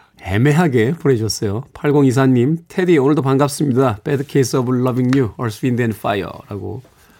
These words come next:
보내주셨습니다. 신동민 씨하고요, 팔오칠이님께 아메리카노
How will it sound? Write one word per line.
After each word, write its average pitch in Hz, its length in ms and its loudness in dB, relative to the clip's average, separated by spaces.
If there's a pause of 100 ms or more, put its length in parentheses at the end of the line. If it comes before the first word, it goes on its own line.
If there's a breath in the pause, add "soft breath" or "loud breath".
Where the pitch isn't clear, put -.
(240 soft breath)
보내주셨습니다. 98 800 -4 (720 loud breath)
신동민 208 520 2
씨하고요, 185 540 2
팔오칠이님께 175 1120 0
아메리카노 143 640 0